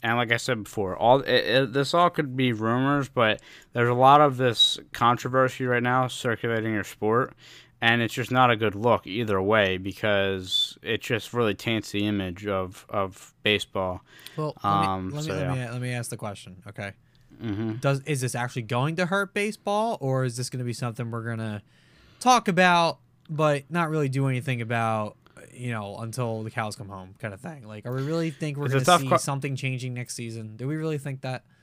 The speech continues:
Speaker 1: I mean, it's a tough question to answer right now because, because, um, obviously we have the twenty seventeen season with the Astros where punishments have come out. But we have, I mean, it is fresh as of today with the whole thing with the twenty-nine thing, the whole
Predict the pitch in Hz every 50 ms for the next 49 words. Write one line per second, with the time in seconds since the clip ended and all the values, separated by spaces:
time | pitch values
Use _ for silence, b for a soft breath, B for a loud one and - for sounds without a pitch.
0 | b b b b b b b b b - 135 160 160 160 151 156 143 - 190 202
1 | 196 - - 175 156 139 - - 143 135 127 123 - - 113 110 107 104 104 107
2 | 101 98 95 101 98 - - 117 117 - - _ _ _ _ - 143 139 131 -
3 | 143 135 131 127 123 117 120 117 113 113 110 107 101 98 82 - _ _ - 127
4 | 143 156 156 165 156 - - - 151 147 143 131 131 120 113 117 113 110 110 104
5 | 104 107 98 - - 127 120 117 110 - - 113 107 104 104 98 - - 110 107
6 | 101 - - 113 101 104 107 107 104 - 123 117 113 113 110 - - 131 123 117
7 | 107 - - 107 98 95 95 - - 85 98 - - 110 110 110 - - - 107
8 | 95 - 101 98 101 98 - 131 123 127 127 131 135 - B B B B B B
9 | B B B B B B B _ - 135 131 127 123 117 - - _ - 117 139
10 | 143 135 131 143 147 151 156 151 147 - - 120 131 135 135 135 - - - 123
11 | 139 139 143 131 - - - - - 139 127 107 92 - - - - 101 110 107
12 | 104 104 110 110 98 - - - 117 120 117 113 110 104 101 101 98 98 104 101
13 | - 104 117 117 110 - - 117 113 107 104 - - 98 - - - 113 113 110
14 | 107 110 110 107 104 - - 113 110 107 104 98 101 113 113 110 107